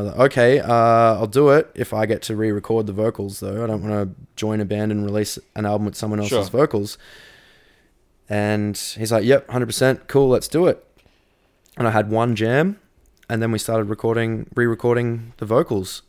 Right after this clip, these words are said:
Speaker 1: And it was a huge process because it was an analog mix. So the album had to be completely remixed from the ground up almost.
Speaker 2: Yeah, brutal. Fucking hell.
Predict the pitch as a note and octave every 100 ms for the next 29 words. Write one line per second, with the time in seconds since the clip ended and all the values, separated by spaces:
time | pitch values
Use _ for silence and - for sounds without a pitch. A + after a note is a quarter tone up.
0 | - G#2+ G#2+ G#2+ G#2+ G#2+ A2 - - -
1 | _ _ _ _ _ _ _ _ _ _
2 | _ _ _ _ A#2+ A2 C#3+ C#3 - A#2
3 | A#2+ C3+ C#3 B2 A2 A2+ G#2 - A2 G2+
4 | F#2+ A2 A#2 A#2+ A#2 A#2 A#2 - - -
5 | _ _ _ _ _ _ - - G#2+ G2
6 | F2+ - A2 A2+ A2+ - A2 G#2+ - G2+
7 | A#2 A2 G#2+ G#2+ G#2 G#2+ - - G#2+ G2
8 | G2+ G#2 G2+ G#2 G#2+ A#2 A#2 A#2+ A#2 A2+
9 | A2 G2 G#2+ G#2 G2 - _ - G2 -
10 | G2+ G#2